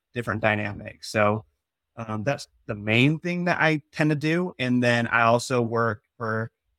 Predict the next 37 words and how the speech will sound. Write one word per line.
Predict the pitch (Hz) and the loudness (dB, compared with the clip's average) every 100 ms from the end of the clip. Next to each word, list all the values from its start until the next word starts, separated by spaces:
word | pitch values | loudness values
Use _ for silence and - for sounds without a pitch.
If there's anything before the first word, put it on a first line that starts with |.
| - | -4
uh, | 107 | -4
San | 107 131 | 0 2
Diego | 123 | 2
State | 117 135 | 2 0
University | 127 123 127 127 - 131 | 0 0 0 0 -2 -2
in | 117 | -2
the | |
dual | 104 117 | -4 -2
language, | 107 110 110 113 110 107 - | 2 2 2 0 2 0 -6
English | 117 113 107 | -8 -6 -6
language | 117 107 107 | -6 -6 -6
learning | 139 139 | -2 -2
department. | 135 - 131 131 131 - | -2 -2 -2 -2 -4 -2
And | 107 | 0
I | |
work | 101 104 | 0 -2
with | 101 - | -6 -16
new | 101 | -18
teachers | - 175 175 175 175 - - | -8 -2 2 2 0 -8 -6
in | 110 | -2
multiple | 120 120 131 | -2 -4 -10
subject | 120 127 117 120 120 110 - _ _ _ _ | -4 -2 0 2 4 2 -4 _ _ _ _
and | 117 120 120 | 2 4 2
single | - 113 98 | -2 -4 -4
subject. | 98 82 87 92 110 113 _ | -6 -8 -4 2 2 0 _
So | - 113 | -2 -2
they | 101 107 | 0 0
teach | 107 - 107 _ - - | -2 -6 -10 _ -20 -12
in | 101 101 92 | -10 -10 -6
English | 120 127 131 | -4 -4 -4
and | 113 127 135 | -2 0 0
Spanish | - 110 107 107 | -2 -2 -2 -6
in | |
the | 104 | -10
classroom. | - 98 85 - 110 135 | -6 -6 -6 -10 -14 -14
So | - 110 | -4 -2
we | 101 101 107 | -2 -4 -8